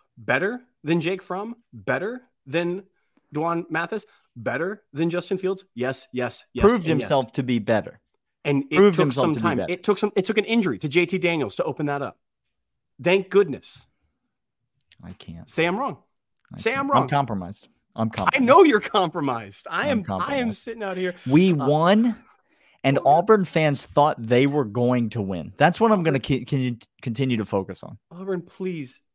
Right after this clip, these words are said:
Speaker 1: please, Auburn fan, just keep on
Speaker 2: Get
Speaker 1: talking
Speaker 2: after
Speaker 1: to
Speaker 2: us
Speaker 1: us.
Speaker 2: in the comments.
Speaker 1: Please.
Speaker 2: Get after
Speaker 1: I,
Speaker 2: us in the
Speaker 1: and
Speaker 2: comments.
Speaker 1: an Alabama fan that wants to make it about you again.
Speaker 2: Alabama fans.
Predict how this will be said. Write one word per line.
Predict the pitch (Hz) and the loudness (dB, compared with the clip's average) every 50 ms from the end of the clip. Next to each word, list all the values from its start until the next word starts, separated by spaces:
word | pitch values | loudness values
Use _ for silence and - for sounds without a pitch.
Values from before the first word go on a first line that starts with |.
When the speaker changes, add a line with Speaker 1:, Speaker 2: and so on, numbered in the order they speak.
| _ _ | _ _
Speaker 1:
please, | _ _ _ - 208 196 165 131 117 - - | _ _ _ -8 -8 -6 -6 -8 -10 -12 -18
Auburn | - 143 139 147 151 - | -20 -18 -14 -14 -14 -14
fan, | - - 147 139 139 139 135 _ _ | -14 -14 -14 -12 -12 -14 -16 _ _
just | - 208 180 - - _ _ _ | -12 -12 -12 -14 -18 _ _ _
keep | _ - 226 - - | _ -10 -8 -6 -4
on | 180 | -4
Speaker 2:
Get | 139 139 | -2 0
Speaker 1:
talking | 135 123 | 0 0
Speaker 2:
after | 113 - - 110 | 0 -2 -2 -4
Speaker 1:
to | 101 | -4
Speaker 2:
us | - 135 127 | -4 -4 -4
Speaker 1:
us. | 101 | -4
Speaker 2:
in | 98 | -4
the | 98 | -6
comments. | 95 - 101 90 87 87 85 - - - - - | -6 -6 -6 -6 -6 -6 -10 -10 -14 -20 -16 -4
Speaker 1:
Please. | - 202 180 160 147 127 | 0 0 0 0 0 0
Speaker 2:
Get | 143 160 143 | 0 0 2
after | 123 110 101 95 95 92 | 2 0 0 0 -4 -6
Speaker 1:
I, | 98 | -8
Speaker 2:
us | 104 - - | -8 -12 -14
in | - 156 | -14 -4
the | - 233 | 0 0
Speaker 1:
and | 233 220 | 0 0
Speaker 2:
comments. | - - - - - 220 | -2 -8 -16 -4 0 0
Speaker 1:
an | 226 214 | 2 4
Alabama | 220 240 247 233 214 226 226 220 | 6 6 6 6 4 2 2 2
fan | - - 226 220 | 0 0 0 2
that | 214 190 | 2 4
wants | 185 208 196 - | 4 2 2 0
to | 208 | 0
make | 208 202 190 | -2 0 0
it | 208 208 | -2 -2
about | 202 190 180 | -2 -4 -4
you | 165 165 185 185 | -4 -4 -2 0
again. | 156 139 | 2 4
Speaker 2:
Alabama | 160 170 165 156 143 147 156 156 147 | 4 4 4 4 4 4 4 4 0
fans. | - - 120 107 98 95 - - - | -2 -2 -2 -2 -2 -4 -8 -14 -20